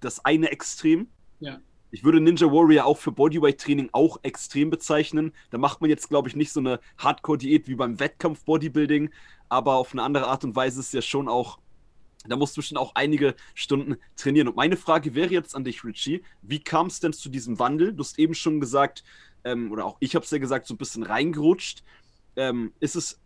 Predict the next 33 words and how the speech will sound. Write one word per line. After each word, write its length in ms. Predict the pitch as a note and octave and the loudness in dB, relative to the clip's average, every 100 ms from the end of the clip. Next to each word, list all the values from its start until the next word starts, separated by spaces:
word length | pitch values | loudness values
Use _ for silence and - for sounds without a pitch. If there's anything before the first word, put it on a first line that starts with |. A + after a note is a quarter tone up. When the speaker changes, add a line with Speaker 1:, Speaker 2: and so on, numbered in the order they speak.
| _ _ - | _ _ -16
Speaker 1:
zum 200 | - C#3 | -12 0
einen 240 | D3 D#3 | 0 2
wirklich 320 | D#3 E3+ - | 2 0 -4
nur 140 | D#3+ D#3 | 2 2
dieses, 340 | C#3 C3 B2+ | 2 -6 -6
dass 240 | C#3 C3 - | -4 -4 -6
du, 240 | C3+ B2 - - _ | -4 -4 -6 -14 _
ähm, 400 | A2 A#2 G#2+ G#2 - - | -6 -4 -6 -10 -14 -20
ja, 320 | C#2 A2+ A#2 - | -6 -2 -2 -2
auch 240 | A#2+ A#2+ - | -8 -8 -8
nicht 300 | C3+ D3+ E3 | -8 -6 0
nur, 300 | D3+ C3+ - | 2 2 -2
was 140 | B2 | -8
du 80 | - | -8
schon 180 | B2+ B2 | -10 -2
sagtest, 320 | C3+ C#3+ - | -2 -2 -6
nicht 120 | D3+ | -8
nur 100 | C3+ | -8
steif 420 | - - A#2+ E3 D#3+ | -8 -2 0 0 -2
und 160 | A#2+ - - | -10 -12 -10
nicht 200 | A#2+ C#3+ | -4 -2
nur 260 | E3 C3+ - | 0 0 0
geil 220 | - A#2 A2 | -2 0 2
aussehen 320 | C#3 - D#3+ | 0 0 2
möchtest, 580 | D#3+ - G#3 - - - _ _ - | 2 0 -4 -4 -12 -20 _ _ -8
sondern 260 | C3 C3+ | -4 -2
auch 180 | B2+ - - | -2 -4 -6
eine 140 | C3+ | -6
Performance 580 | - B2 - D3 D3 - | -6 -6 0 0 0 -6
im 60 | A2+ | -10
Training 340 | - D3+ F#3+ | 0 0 2
haben 200 | E3+ D#3 | 0 2
möchtest, 500 | D#3+ D#3 D3+ D3+ - | 0 -2 -4 -8 -10